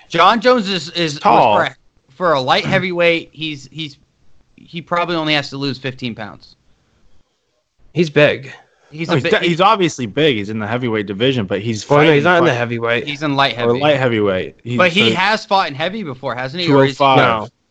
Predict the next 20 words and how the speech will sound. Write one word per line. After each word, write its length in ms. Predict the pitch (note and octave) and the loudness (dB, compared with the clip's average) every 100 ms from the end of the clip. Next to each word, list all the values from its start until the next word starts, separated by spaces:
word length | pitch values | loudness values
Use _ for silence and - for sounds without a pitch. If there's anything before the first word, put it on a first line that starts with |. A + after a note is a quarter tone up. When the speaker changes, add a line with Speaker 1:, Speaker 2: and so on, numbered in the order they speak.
| _ _ | _ _
Speaker 1:
he's 260 | D3+ D#3 - | -12 -12 -4
thinking 320 | F#3+ G3+ F#3 | -4 -2 -2
about 240 | C#3+ B2 A#2+ | 0 0 -2
going 200 | A#2 A2+ | -6 -6
up 100 | - | -10
to 80 | G2 | -10
heavyweight. 180 | G#2+ C#3 | 0 2
Speaker 3:
Yeah, 320 | A#2 F#2 A#2+ B2+ | 2 -2 -6 -6
Speaker 1:
Uh, 40 | A2 | -6
Speaker 3:
he 200 | - C#3 | -4 2
wants 320 | C#3+ D3 - | 4 4 0
to 80 | A#2 | 0
go 160 | A#2+ | 0
to 80 | A2+ | 0
heavyweight. 520 | A2+ G#2+ F2+ D2+ - | -2 -4 -4 -4 -6
Speaker 1:
to 80 | - - _ _ C3 | -12 -20 _ _ -8
Speaker 2:
Well, 80 | A#2 | -2
Speaker 1:
fight 180 | B2 - | -4 -4
D 160 | A#2 | -16
C. 400 | A2 C3+ C#3 G#2+ | -10 -2 -2 -2